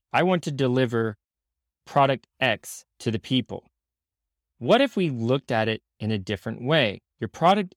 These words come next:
isn't the deliverable, but the potential for what you could do for people. Your brand must solve your audience's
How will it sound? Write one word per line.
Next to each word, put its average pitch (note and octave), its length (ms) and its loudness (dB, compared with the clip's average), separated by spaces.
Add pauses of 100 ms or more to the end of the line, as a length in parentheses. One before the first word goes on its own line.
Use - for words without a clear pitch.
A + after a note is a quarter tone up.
isn't D3 520 -2 (300)
the A2+ 100 -2
deliverable, G#2+ 720 -2 (240)
but A#2+ 140 -4
the A2+ 100 -2
potential C3+ 760 -6 (300)
for B2 120 0
what B2+ 420 0 (240)
you B2 600 0
could A#2 200 -4
do F#2+ 240 -6
for B2 180 -6
people. - 460 -6 (500)
Your D3 120 2
brand F3 440 0
must D#3+ 300 0
solve G#2+ 500 2
your A#2+ 260 -2
audience's A#2+ 680 -2